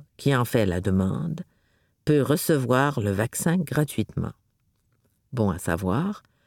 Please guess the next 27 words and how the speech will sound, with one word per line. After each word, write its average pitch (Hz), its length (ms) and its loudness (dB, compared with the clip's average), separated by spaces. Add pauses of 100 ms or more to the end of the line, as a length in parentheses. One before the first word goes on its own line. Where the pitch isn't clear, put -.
(400)
de 151 160 4
nombreux 185 420 4
vaccins 147 460 2
contenant 117 480 0
plusieurs 143 460 0
types 104 280 -4
de 92 140 -2
souches - 560 -4
sont 156 340 0
offerts. 101 580 -4 (800)
Les 143 80 4
personnes 185 400 2
plus 139 280 2
âgées 123 340 2
recevront 123 720 2
de 117 100 2
plus - 320 -4
hautes 165 360 0
doses 127 640 0 (640)
parce - 220 0
que 175 80 2
leur 160 200 2
système 190 480 2
immunitaire 139 600 2
est 131 80 2
plus 131 180 -2
faible, 92 560 -2